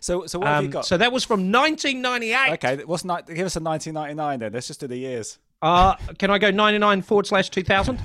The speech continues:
Speaker 1: <laughs> Yes.
Speaker 2: Uh, this one, this one I've never it's never quite, it's, it's gone on stage a couple of times, but it never, never quite, I've always liked it, though. And
Speaker 1: Hmm.
Speaker 2: I think there's something there, but I just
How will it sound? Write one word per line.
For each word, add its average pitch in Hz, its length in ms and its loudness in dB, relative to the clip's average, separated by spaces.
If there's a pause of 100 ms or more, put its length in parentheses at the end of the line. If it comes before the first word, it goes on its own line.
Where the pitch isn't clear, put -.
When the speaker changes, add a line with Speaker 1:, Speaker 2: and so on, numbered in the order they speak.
(140)
Speaker 1:
<laughs> - 460 -20
Yes. - 360 -8 (460)
Speaker 2:
Uh, 156 140 2
this 208 280 0
one, 220 320 -4
this 220 220 -6
one 220 120 -2
I've 196 180 -2
never 208 640 0 (840)
it's - 160 -12
never 190 240 0
quite, 180 580 -4
it's, - 180 -12 (180)
it's 135 140 -10
gone 180 220 2
on 175 100 0
stage 151 280 -4
a 127 40 -10
couple - 280 -6
of 110 80 -8
times, 98 340 -8
but 104 140 -10
it 107 100 -10
never, 131 520 -4 (1300)
never 135 220 -6
quite, 123 520 -8 (440)
I've 123 120 -8
always 147 280 -4
liked 104 280 -12
it, - 120 -20
though. 95 80 -14
And 101 240 -8
Speaker 1:
Hmm. 110 60 -10
Speaker 2:
I 117 40 -8
think 135 240 -10
there's 131 140 -8
something 110 320 -8
there, 107 280 -4
but 104 260 -10
I 104 100 -10
just - 320 -12